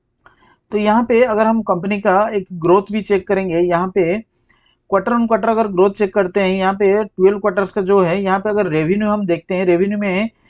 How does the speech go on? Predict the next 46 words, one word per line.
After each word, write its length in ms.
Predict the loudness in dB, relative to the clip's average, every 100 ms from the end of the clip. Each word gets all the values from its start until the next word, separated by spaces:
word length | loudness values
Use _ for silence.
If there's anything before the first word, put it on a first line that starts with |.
| _ _
कंसिस्टेंटली 920 | 0 0 -2 -4 0 0 0 -2 0
रेवेन्यू 400 | 4 4 2 0 0
बढ़ 140 | 0
रहा 140 | 2
है। 80 | 2
आप 120 | 2
अगर 140 | 2 2
ये 160 | 4
चीज़ 240 | 2 -2 -2
नोटिस 280 | -4 -4 -2
करेंगे, 320 | -2 0 0
यहाँ 240 | 2 0
पे 280 | 0 2 2
ट्वेंटी 440 | 0 -2 -4 -6 -6
पॉइंट 260 | -2 -2 -2
नाइन 180 | -2
वन 240 | -2 -4 -8 _ -16
यहाँ 220 | -4 -2 0
पे 100 | -2
रेवेन्यू 300 | -2 -4 -4
था, 240 | -2 -4 _ _ _ _
उसके 220 | -12 -2 2
बाद 200 | 2 0
में 100 | -6
सेल्स 320 | -2 -2 -2
ट्वेंटी 280 | -2 -2 -4
टू 140 | 0 2
हुआ, 240 | 4 2
ट्वेंटी 340 | 0 -4 -4 -4
थ्री 160 | 0
हुआ, 180 | 2 4
उसके 220 | 2 -2 -2
बाद 180 | -2
में 100 | -2
यहाँ 120 | -4 -4
पे 80 |
ट्वेंटी 280 | -4 -6 -6
सिक्स 300 | -8 -10 -4
हुआ, 140 | 0 0
उसके 220 | 0 -2
बाद 120 | -4
में 120 | -2 0
डायरेक्टली 320 | 0 0 -2
थर्टी 260 | -4 -6 -4
फ़ाइव 220 | -2 -2
हुआ, 220 | 0 -2